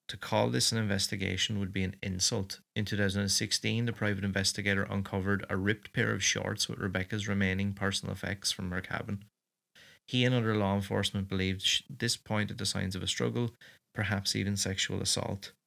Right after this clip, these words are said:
Months after her disappearance, the family noticed that there had been activity on her bank account, as well as changed passwords on her Facebook. According to M P Matheson,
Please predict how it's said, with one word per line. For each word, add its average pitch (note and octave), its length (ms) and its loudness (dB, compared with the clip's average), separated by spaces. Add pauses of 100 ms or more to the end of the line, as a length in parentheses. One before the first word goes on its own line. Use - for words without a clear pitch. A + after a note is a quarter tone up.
(380)
Months A2 280 0
after G#2+ 280 2
her G2+ 140 2
disappearance, F#2+ 680 0
the - 120 -8
family G2 380 0
noticed G2 420 0
that G2+ 120 -4
there F#2 120 -2
had F#2 200 -2
been F#2 200 -2
activity G2 540 -4
on G2+ 140 0
her F#2 80 2
bank F2+ 340 -2
account, - 420 -6 (920)
as G2+ 180 0
well G2 180 2
as G2+ 140 0
changed G#2 560 2
passwords G#2 560 -2
on G2 200 -4
her F#2 100 -2
Facebook. - 720 -4 (760)
According A#2 440 2
to - 160 -2
M G#2+ 140 2
P G2+ 180 0
Matheson, G2 640 0